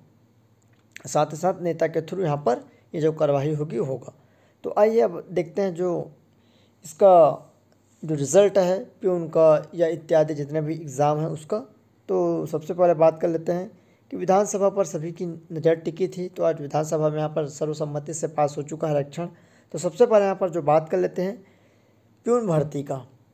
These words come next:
तो सीजीपीएससी के द्वारा यहाँ पर एग्ज़ाम लिया गया है। इक्यानवे पदों के लिए भर्ती हुआ था प्यून का, चपरासी का, जिसमें लगभग ढाई लाख उम्मीदवार फॉर्म भरे थे और एग्ज़ाम भी दो लाख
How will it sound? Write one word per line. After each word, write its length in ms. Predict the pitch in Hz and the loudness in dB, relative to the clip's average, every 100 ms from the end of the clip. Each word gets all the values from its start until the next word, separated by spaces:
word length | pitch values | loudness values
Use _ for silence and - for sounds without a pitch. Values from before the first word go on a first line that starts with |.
| _ _ _ - | _ _ _ -4
तो 140 | 208 | -2
सीजीपीएससी 880 | 202 196 185 240 220 202 - 214 208 - - | 0 0 -2 -2 0 0 0 -8 -8 -8 -6
के 80 | 165 | -2
द्वारा 260 | 185 185 | 2 2
यहाँ 140 | 175 170 | 2 2
पर 180 | 185 | 0
एग्ज़ाम 500 | 175 151 139 170 160 127 | -2 -2 2 2 0 -6
लिया 260 | 127 156 | -2 0
गया 180 | 170 170 | 2 2
है। 120 | 165 175 | 0 -6
इक्यानवे 520 | 175 156 156 151 175 160 | -10 -6 -4 -4 -4 -4
पदों 260 | 160 156 | -6 -6
के 100 | 165 | -6
लिए 100 | 170 | -6
भर्ती 300 | 147 143 143 180 | -4 -6 -4 -6
हुआ 240 | 143 151 | -2 -4
था 140 | 156 175 | -4 -10
प्यून 340 | - 165 160 | -8 -8 -6
का, 200 | 160 175 180 | -4 -4 -6
चपरासी 440 | - 151 151 143 180 | -12 -2 -2 -2 -6
का, 160 | 190 196 - _ _ | -8 -10 -20 _ _
जिसमें 220 | 175 180 208 | -8 -2 0
लगभग 300 | 196 185 151 | 0 -2 -2
ढाई 180 | 151 | 0
लाख 240 | 180 180 - | 2 0 -2
उम्मीदवार 460 | 165 165 156 175 - - | -10 -6 -2 -2 -4 -6
फॉर्म 260 | 160 190 220 | -4 -4 -4
भरे 240 | 139 127 117 | -4 -4 -6
थे 180 | 143 143 _ _ | -14 -20 _ _
और 140 | 175 170 | -4 -4
एग्ज़ाम 420 | 156 151 170 170 | -2 0 0 -2
भी 240 | 170 175 | -4 -4
दो 160 | 143 160 | -4 0
लाख 280 | 165 160 | 0 0